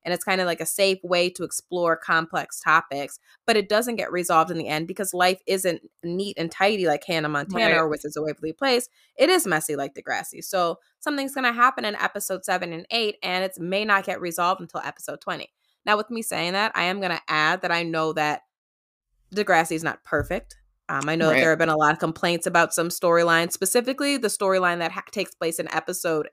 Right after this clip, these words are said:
Speaker 1: nine, the next episode we're going to
Speaker 2: Mm.
Speaker 1: discuss, where, I mean, that, that's a very, I mean, I don't know, maybe, well, no, 'cause the way I watched it was not the, uh, the way it was aired in the United States. So, um, it was how it wa-, uh, presumably intended to be aired,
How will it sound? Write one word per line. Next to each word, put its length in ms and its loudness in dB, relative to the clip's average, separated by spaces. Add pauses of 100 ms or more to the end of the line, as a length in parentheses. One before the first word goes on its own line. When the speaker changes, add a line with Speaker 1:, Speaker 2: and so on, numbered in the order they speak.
(140)
Speaker 1:
nine, 600 4 (280)
the 60 -4
next 240 0
episode 300 -2
we're 120 8
going 180 6
to 60 6
Speaker 2:
Mm. 60 8
Speaker 1:
discuss, 440 0 (320)
where, 160 4 (300)
I 100 6
mean, 120 2
that, 180 2
that's 220 4
a 40 -2
very, 500 4
I 140 2
mean, 180 0
I 120 6
don't 100 2
know, 140 -2
maybe, 360 0
well, 200 -2
no, 140 0
'cause 140 -10
the 120 -4
way 160 0
I 100 4
watched 320 0
it 100 -2
was 160 -8
not 320 2
the, 300 -4 (240)
uh, 160 -8
the 120 -8
way 140 -4
it 80 -4
was 140 -10
aired 220 -8
in 40 -10
the 60 -10
United 240 -12
States. 240 -14
So, 220 -10 (600)
um, 220 2
it 160 0
was 240 0
how 200 2
it 140 -2
wa-, 140 -8 (120)
uh, 60 -14 (480)
presumably 500 -4
intended 380 -8
to 60 -18
be 180 -10
aired, 360 -2